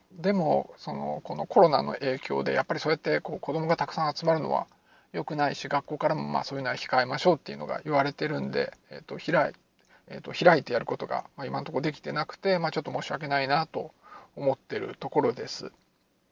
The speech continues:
アメリカって日本よりももっと盛大に誕生日会やるんですよね。まあ、映画とか見てるとそういうシーンがよく出てきて、出てきて、こう、こう大きく膨らまして中で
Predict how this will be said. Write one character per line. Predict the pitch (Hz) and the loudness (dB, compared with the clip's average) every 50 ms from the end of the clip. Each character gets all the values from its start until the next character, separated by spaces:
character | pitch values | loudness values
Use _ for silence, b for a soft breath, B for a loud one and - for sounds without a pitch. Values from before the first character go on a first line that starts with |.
| _ _ _ B B B B B B B B B B B B | _ _ _ B B B B B B B B B B B B
ア | - - | -6 0
メ | 170 214 233 | 0 2 2
リ | 247 | 4
カ | - 240 | 4 2
っ | 240 | 2
て | - _ - 214 202 185 | 2 _ 0 2 2 2
日 | 175 165 165 | 2 2 2
本 | 185 240 233 202 | 6 6 6 8
よ | 170 139 | 6 4
り | 135 | 2
も | 139 147 147 139 135 - - | 2 0 -4 -4 -6 -8 -6
も | 151 165 185 214 | 0 4 4 4
っ | - _ - | 4 _ -6
と | - | -6
盛 | - - - 151 151 151 | -4 0 2 2 2 4
大 | 147 151 143 143 143 | 4 4 4 4 4
に | 135 127 - - | 2 -2 -4 -4
誕 | - - 151 151 143 | 0 2 2 4 6
生 | 143 143 | 6 6
日 | 139 143 | 4 4
会 | - - - - - - - | 0 0 0 0 -2 -6 -4
や | 151 151 143 135 | 2 6 6 6
る | 139 135 | 6 4
ん | - - | 0 -2
で | 131 127 | -10 -10
す | - - | -8 -8
よ | 139 147 | -6 -2
ね。 | 160 185 202 202 208 _ _ _ _ - | 2 2 2 2 0 _ _ _ _ -10
ま | 170 160 | -8 -4
あ、 | - | 2
映 | 170 202 208 | 4 6 8
画 | 214 220 | 6 6
と | - 190 | 6 6
か | - - 127 - | 6 6 6 6
見 | 151 165 160 | 2 0 2
て | - 139 | 4 2
る | 123 - | 2 2
と | - - - | -2 -4 -2
そ | - - 170 | 4 6 6
う | 160 | 6
い | 160 160 | 6 4
う | |
シ | 165 - 196 170 | 2 0 -2 -2
ー | 156 | -2
ン | 160 | -2
が | 165 160 | -2 -2
よ | 151 151 156 | 0 0 -2
く | - 175 | -2 -2
出 | 151 143 143 | -2 -2 -2
て | - | -2
き | - - - | -6 -14 -14
て、 | - - - - | -16 -20 -16 -6
出 | 139 165 151 | -2 -2 -2
て | 151 135 | -2 -4
き | - - - | -10 -10 -6
て、 | - - - 135 - - - _ B B B B B B B B B B B _ | -2 -2 0 0 -2 -6 -8 _ B B B B B B B B B B B _
こ | - - - 127 127 127 123 127 127 123 123 123 - - | -14 -10 -8 -6 -4 -2 0 0 0 0 0 -2 -4 -6
う、 | - _ - | -12 _ -8
こ | - 139 | -2 2
う | 131 160 | 6 6
大 | 156 | 6
き | - - - 220 196 | 6 4 -4 -2 -2
く | - 151 | -2 -4
膨 | 127 - - - 180 | -8 -8 -6 0 2
ら | 160 156 151 | 2 2 2
ま | 156 151 | 2 -2
し | 139 - - | -4 -4 -6
て | - - 190 180 156 | -2 2 2 2 4
中 | 160 180 - 180 160 | 4 4 4 6 6
で | 135 120 - | 8 6 6